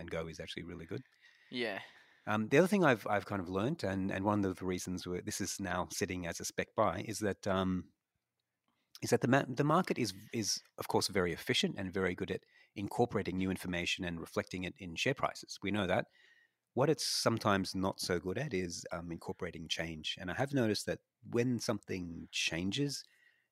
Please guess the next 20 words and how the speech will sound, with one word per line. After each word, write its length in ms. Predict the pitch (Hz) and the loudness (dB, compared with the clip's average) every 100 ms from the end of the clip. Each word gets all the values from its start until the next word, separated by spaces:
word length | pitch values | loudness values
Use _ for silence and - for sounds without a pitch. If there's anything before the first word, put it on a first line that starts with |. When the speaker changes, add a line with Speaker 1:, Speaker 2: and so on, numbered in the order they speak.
| _ - | _ -10
Speaker 1:
um, 600 | 87 87 87 87 85 - | -6 -2 -2 -4 -6 -10
the 120 | 90 | -6
market 340 | 95 107 110 120 | -2 0 -2 -4
can 240 | - 92 | -4 -6
be 140 | 90 82 | -4 -6
a 60 | |
bit 200 | 78 87 | -6 -4
slow 640 | - - 85 82 82 82 82 85 | -4 -4 -4 -2 -2 -4 -6 -8
to 180 | - 80 | -8 -8
reprice, 880 | 76 87 82 - 80 76 - - - _ _ _ | -6 -6 -6 -6 -4 -4 -4 -8 -8 _ _ _
um, 460 | 92 82 123 120 - | -10 -8 -6 -8 -10
Speaker 2:
Mm. 40 | - | -14
Speaker 1:
something 300 | - 78 82 | -4 -4 -2
that 160 | 80 - | -8 -6
has 160 | 78 | -8
changed. 380 | - 78 69 - | -8 -10 -12 -6
And 180 | 87 85 - _ _ _ | -4 -4 -10 _ _ _
we've 200 | 98 87 | -4 -4
seen 500 | - - - 107 117 | -6 -4 0 0 2
that 200 | 95 78 | 0 -2